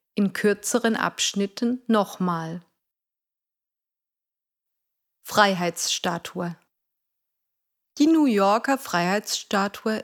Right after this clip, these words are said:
ist ein Symbol für Freiheit und Demokratie und bewacht den Hafen von New York,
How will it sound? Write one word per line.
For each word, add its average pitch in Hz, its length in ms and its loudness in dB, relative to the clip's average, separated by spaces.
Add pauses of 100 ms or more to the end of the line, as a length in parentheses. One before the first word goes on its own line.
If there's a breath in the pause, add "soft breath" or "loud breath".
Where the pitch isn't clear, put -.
ist - 240 -2
ein 196 160 2
Symbol 196 520 0
für 202 180 -4
Freiheit 185 720 -2
und - 320 -6
Demokratie 226 760 0 (300 loud breath)
und 226 240 0
bewacht 196 640 2
den 175 220 -2
Hafen 180 400 0
von 196 180 -2
New 180 120 -2
York, 170 500 -2